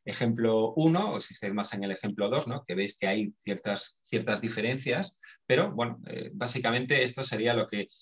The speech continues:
incorporaríamos al perfil. Es decir, si yo incorporo el perfil del puesto a, a la D P T, a la descripción de puestos, esto, evidentemente, funciones claves,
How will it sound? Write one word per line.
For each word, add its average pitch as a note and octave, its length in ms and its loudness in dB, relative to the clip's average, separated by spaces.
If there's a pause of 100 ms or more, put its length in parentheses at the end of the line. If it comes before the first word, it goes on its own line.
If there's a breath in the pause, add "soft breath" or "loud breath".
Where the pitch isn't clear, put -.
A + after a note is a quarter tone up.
(160 loud breath)
incorporaríamos A#2 800 2
al A2+ 100 -4
perfil. - 380 -10
Es G2+ 100 -8
decir, G2 220 -6
si G2 180 -2
yo A#2 60 2
incorporo C3 400 2
el B2 100 2
perfil B2 300 -2
del B2 180 4
puesto - 480 -2 (460 loud breath)
a, G2 400 4 (100)
a G#2 140 0
la G#2 100 2
D B2 100 6
P B2+ 120 4
T, D3+ 160 2
a C3 80 6
la F#2+ 100 2
descripción A2+ 400 -6
de A#2+ 100 6
puestos, D#3+ 540 -2 (380)
esto, A#2 280 0
evidentemente, G2 600 0
funciones G2 340 -6
claves, - 420 0